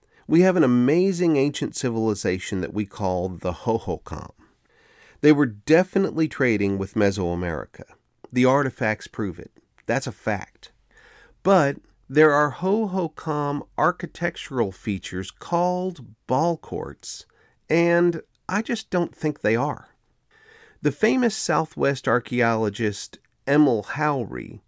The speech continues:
made that identification first. And while I respect and admire his work, I think he got that one wrong.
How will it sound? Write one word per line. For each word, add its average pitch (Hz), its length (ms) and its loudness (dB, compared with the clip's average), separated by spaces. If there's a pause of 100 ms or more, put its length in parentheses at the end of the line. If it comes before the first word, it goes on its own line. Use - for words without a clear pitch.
(220)
made 151 400 4
that 139 280 2
identification 117 1080 -2
first. - 680 -6 (640)
And 165 160 4
while 202 160 4
I 214 60 4
respect 202 720 -4
and 170 120 2
admire 151 480 0
his 160 200 -4
work, 165 460 -4 (380)
I 240 120 -2
think 233 300 -4
he 208 140 -4
got 185 240 0
that 185 160 -2
one 165 160 -2
wrong. 139 420 -2